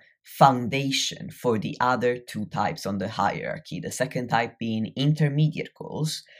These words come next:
which are more precise l-, and less vague, and they relate to the, um, superordinate goal. For example, if your superordinate goal is, "I want to get healthier,"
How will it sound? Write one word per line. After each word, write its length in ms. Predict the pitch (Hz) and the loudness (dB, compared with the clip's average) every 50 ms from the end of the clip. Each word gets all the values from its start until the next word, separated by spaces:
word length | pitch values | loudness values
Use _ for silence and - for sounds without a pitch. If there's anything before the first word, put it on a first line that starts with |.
| - _ - | -20 _ -8
which 300 | - 113 117 - - - | -6 -4 -4 -2 2 4
are 360 | 110 110 110 110 104 107 - 104 | 6 6 6 6 4 2 -2 -2
more 360 | 104 104 107 120 135 151 165 | -2 0 0 2 4 4 4
precise 840 | 160 - 151 147 151 - 131 120 120 117 117 113 113 - - - - _ _ _ _ _ - 104 | 4 2 -2 -2 0 2 4 4 4 4 2 0 -4 -6 -10 -12 -14 _ _ _ _ _ -4 -2
l-, 140 | 107 107 - - | 0 0 0 0
and 200 | 113 110 107 98 | 0 0 2 2
less 260 | 95 95 - - - 160 | 0 0 0 -4 -8 -4
vague, 420 | 139 123 - - 120 135 135 - | -4 -2 -2 -2 -6 -8 -6 -4
and 180 | - 120 110 107 | -2 0 0 0
they 140 | 113 110 104 | 0 0 -2
relate 580 | 95 101 95 92 104 110 110 - - - - - | -2 -2 -2 -2 -2 -2 -2 -4 -6 -10 -12 -14
to 320 | - - 110 98 - - - | -10 -6 -6 -6 -6 -8 -10
the, 340 | - - 113 107 98 92 - | -10 -8 -6 -6 -6 -6 -4
um, 420 | - 69 90 85 80 82 - 104 - _ _ _ _ _ _ _ _ _ _ _ - | -2 -2 -2 -2 -4 -6 -8 -10 -12 _ _ _ _ _ _ _ _ _ _ _ -8
superordinate 720 | - - - - 107 101 110 120 107 95 92 78 - - | -2 -2 -2 0 0 0 0 0 0 -2 -6 -8 -8 -10
goal. 280 | - - 53 58 127 127 | -12 -12 -8 -6 -6 -8
For 200 | - - 101 98 | -6 -4 -4 -2
example, 480 | 104 98 87 92 87 104 110 - 95 | -2 -2 -4 -2 -4 -4 -4 -4 -6
if 140 | 87 - - | -8 -6 -8
your 100 | - - | -8 -8
superordinate 680 | - - - - - 123 117 110 - - 104 107 - - | -6 -4 -4 -4 -4 -2 -2 -2 -2 -2 -4 -6 -6 -6
goal 260 | - 101 101 98 92 - | -4 -2 -2 -2 -2 -4
is, 220 | - 101 92 - - | -6 -8 -6 -4 -2
"I 100 | 95 92 | -2 -2
want 280 | 98 87 95 95 95 | -2 -4 -4 -6 -6
to 80 | - 87 | -8 -6
get 160 | - - - | -4 -4 -4
healthier," 640 | - 165 147 131 135 160 - - - - - - - | -2 0 0 0 -2 -4 -8 -12 -10 -10 -10 -10 -12